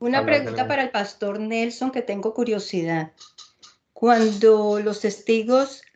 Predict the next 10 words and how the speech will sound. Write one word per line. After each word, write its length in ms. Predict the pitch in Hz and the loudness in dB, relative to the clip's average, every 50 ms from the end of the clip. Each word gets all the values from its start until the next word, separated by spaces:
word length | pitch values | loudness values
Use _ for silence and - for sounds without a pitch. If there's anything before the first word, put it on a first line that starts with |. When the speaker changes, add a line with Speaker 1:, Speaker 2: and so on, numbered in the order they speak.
| _ _ | _ _
Speaker 1:
regalan 540 | - 196 196 190 190 190 190 196 226 233 233 | -6 -4 -2 2 2 2 2 2 0 -2 -2
las 180 | 233 220 202 | -2 -2 -2
revistas 920 | 185 175 175 175 190 208 220 214 - - - 202 208 208 208 208 - - _ _ _ _ _ _ _ | -4 -6 -4 -4 -4 -4 -4 -6 -6 -6 -6 -4 -4 -4 -6 -10 -16 -20 _ _ _ _ _ _ _
y 460 | - - 196 196 190 190 185 180 180 | -14 -10 -8 -4 -2 -2 0 0 0
regalan 440 | 180 180 180 180 185 180 180 196 214 | 0 0 0 2 2 2 2 0 0
las 200 | 202 196 180 165 | 0 0 0 0
Biblias 680 | 208 208 233 240 226 214 202 190 175 185 208 202 - - | 0 2 2 2 2 2 0 0 0 -2 -2 -4 -8 -8
a 60 | 175 | -8
los 180 | 175 175 175 - | -8 -8 -8 -10
estudiantes, 920 | 175 175 - - 185 180 175 180 180 185 180 180 185 190 208 240 - - | -10 -10 -6 -4 -4 -2 0 2 2 2 2 0 -2 -4 -4 -4 -6 -10